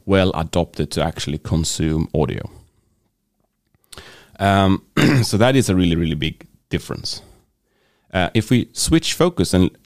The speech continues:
look a little bit into the creator's perspective. So, uh, if we compare podcasting to writing, uh, if you write something, you will probably need to spend a lot more time and effort to create that writing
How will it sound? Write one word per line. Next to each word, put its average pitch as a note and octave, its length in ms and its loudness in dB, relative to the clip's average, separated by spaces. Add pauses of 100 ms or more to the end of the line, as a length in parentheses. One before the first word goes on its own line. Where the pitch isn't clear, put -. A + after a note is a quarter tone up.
look F#2 340 -2
a - 40 -2
little E2+ 180 2
bit E2 160 0
into D#2+ 420 -2
the E2 120 -4
creator's - 480 -2
perspective. - 600 -8 (260)
So, F2+ 420 0 (880)
uh, F#2 260 2
if F#2+ 260 0
we G2 240 2
compare C#3 460 0
podcasting E2+ 680 -2
to E2 100 -6
writing, D#2+ 600 -4 (440)
uh, E2+ 280 -2
if F2 240 -4
you E2+ 120 -2
write G#2+ 320 0
something, D#2 420 -2
you D#2+ 100 0
will F2 100 0
probably C3 380 0
need F2 240 4
to - 80 -6
spend D2 480 -2 (120)
a E2+ 80 -2
lot E2+ 320 -2
more D#2+ 240 -2
time D#2+ 400 -2
and - 180 -6
effort - 520 -4
to B2+ 180 -6
create - 680 -6
that D#2 440 -4
writing E2+ 520 0